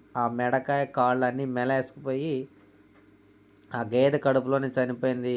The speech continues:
ఫ్రెండ్స్. మనకి గవర్నమెంట్ డాక్టర్ గారు మంచిగా వచ్చి ఫోన్ చేయటంతోనే బాగా రెస్పాన్సిబుల్, ఆ, రెస్పాన్స్ అయ్యి తీశారు దూడ. చూడండి ఫ్రెండ్స్ ఎలా ఉందో దూడ పాపం. మేము చాలా బాధపడ్డాం. మా ఇంట్లో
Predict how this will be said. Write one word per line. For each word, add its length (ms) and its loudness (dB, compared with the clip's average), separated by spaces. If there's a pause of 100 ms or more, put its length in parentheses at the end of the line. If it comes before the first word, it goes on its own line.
ఫ్రెండ్స్. 380 -6 (600)
మనకి 320 -2 (120)
గవర్నమెంట్ 440 6
డాక్టర్ 440 2
గారు 160 2
మంచిగా 640 0 (840)
వచ్చి 380 -2 (180)
ఫోన్ 300 0
చేయటంతోనే 540 0 (140)
బాగా 180 4
రెస్పాన్సిబుల్, 760 0
ఆ, 120 2 (200)
రెస్పాన్స్ 500 -2
అయ్యి 180 0 (640)
తీశారు 600 4
దూడ. 320 2 (160)
చూడండి 520 0
ఫ్రెండ్స్ 320 -4
ఎలా 220 2
ఉందో 340 -2 (840)
దూడ 220 0
పాపం. 420 -2 (580)
మేము 300 -4 (260)
చాలా 220 2
బాధపడ్డాం. 840 0
మా 140 -2
ఇంట్లో 420 -2